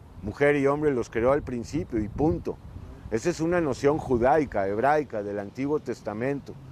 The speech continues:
pero no del Nuevo Pacto. Dice Eclesiastés siete, del veintiséis al veintiocho, y lo dice Salomón, que sabemos que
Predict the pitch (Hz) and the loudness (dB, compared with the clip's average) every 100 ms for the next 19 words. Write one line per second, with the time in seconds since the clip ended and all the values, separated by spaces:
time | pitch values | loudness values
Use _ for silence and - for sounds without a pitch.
0 | - - - 107 110 127 139 131 120 127 | -18 -10 -2 -2 0 2 4 2 4 4
1 | 123 117 143 156 - - - - - - | 4 4 2 2 -2 -16 -16 -18 -18 -18
2 | - 156 226 220 202 147 147 147 135 175 | -2 0 4 4 4 4 0 2 0 2
3 | 185 - 175 175 185 147 123 123 117 127 | 2 4 2 4 4 4 4 0 0 -4
4 | 143 156 151 143 143 143 147 170 165 147 | 0 0 2 0 0 0 4 4 4 -8
5 | 123 - - - - - - 120 127 160 | -10 -16 -18 -18 -18 -16 -8 -2 2 4
6 | 151 156 143 143 147 165 175 156 - - | 2 0 0 0 2 2 0 -4 -12 -16
7 | - - - - - 123 127 123 120 - | -16 -16 -14 -14 -4 0 2 2 -2 -2
8 | 127 135 151 160 - 139 127 110 | 0 2 0 -2 -4 0 0 0